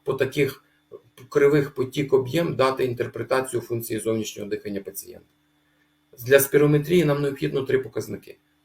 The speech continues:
Там, там є багато показників, але ключовими для діагностики стійкої чи зворотньої бронхообструкції це є жел, це є показник О Ф В один і це є індекс ТІФНО, співвідношення О Ф В один до жел.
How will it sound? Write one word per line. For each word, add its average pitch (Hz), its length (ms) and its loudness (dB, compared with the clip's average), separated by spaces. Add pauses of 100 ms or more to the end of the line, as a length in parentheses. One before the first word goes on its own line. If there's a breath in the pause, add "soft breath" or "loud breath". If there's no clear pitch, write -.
(120)
Там, 151 200 -4
там 131 220 0
є 127 100 2
багато 127 480 2
показників, 90 500 -10
але 113 160 0
ключовими 131 580 0
для 117 120 -2
діагностики 117 800 -4 (340 soft breath)
стійкої 143 680 4
чи 117 160 -4
зворотньої 123 640 6
бронхообструкції 113 1000 -4
це 113 200 -2
є 107 100 0
жел, 123 340 0 (540)
це 139 140 4
є 131 80 10
показник 131 480 0
О 127 40 0
Ф - 100 -6
В 127 220 4
один 131 440 0
і 107 60 -14
це - 120 0
є 120 60 4
індекс 120 420 -4
ТІФНО, 117 480 -6
співвідношення 107 720 -6
О 110 40 -6
Ф 107 100 -10
В 107 200 0
один 113 280 -2
до 101 120 -2
жел. 90 200 -6